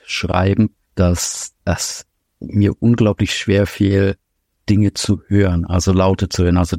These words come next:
T- und D-Laute und auch, ähm, ich bin im, mit Dialekt aufgewachsen, im Schwäbische. Und, und das war dann, wo ich echt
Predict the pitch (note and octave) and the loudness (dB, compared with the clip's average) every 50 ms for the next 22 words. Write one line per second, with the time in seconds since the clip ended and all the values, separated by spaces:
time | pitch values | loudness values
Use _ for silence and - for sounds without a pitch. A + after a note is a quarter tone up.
0 | - _ _ - - G2+ G2 G2+ G2+ F#2 F2+ F2 - - F#2+ G2 G2 F#2+ F#2 F#2 | -8 _ _ -6 -2 0 2 4 4 4 2 2 2 2 2 2 2 2 2 2
1 | F#2+ F#2+ F#2 - G2 F#2 F#2 F#2+ F2 F#2 F#2+ F2+ - - F#2 F#2+ F#2 F#2 F2+ - | 0 0 -2 -2 0 0 2 2 2 2 0 0 -2 -2 -2 0 0 0 0 -2
2 | - - - G2 G2+ - - F#2+ G2 F#2+ F#2+ - - G2+ G2 - - - G2+ F2+ | -6 -2 0 0 0 0 0 0 0 0 -2 -2 -2 -2 -2 -2 0 0 0 2
3 | F#2+ A2+ B2 - - B2+ C3+ - - - A#2+ C3 C3+ - - - B2+ - G2 - | 2 0 0 -2 -2 -2 -2 -2 -2 -2 0 0 0 0 0 -2 -2 0 -2 -4
4 | - - - G2+ G2+ G#2 A#2 A2+ C3 - - C3 C#3 - _ _ _ _ _ _ | -4 -4 -2 0 0 0 0 0 -2 -2 -2 -2 -4 -4 _ _ _ _ _ _
5 | _ _ _ _ _ _ _ _ _ _ _ - G#2 G2+ F#2+ F#2+ F#2+ F#2+ F#2+ G2 | _ _ _ _ _ _ _ _ _ _ _ -2 0 2 2 4 4 2 2 2
6 | F#2+ F#2+ - - _ _ _ - G2 F#2+ F#2+ F#2 G2 A2+ A2 A2 A2+ G#2+ G#2 G#2+ | 0 -2 -6 -14 _ _ _ 0 2 2 2 2 2 2 2 4 4 4 2 2
7 | - - - G2 F#2 G2 F#2+ - - - F#2+ F#2+ - - | 0 -2 -4 -4 -2 -2 -2 -2 -4 -4 -6 -6 -6 -10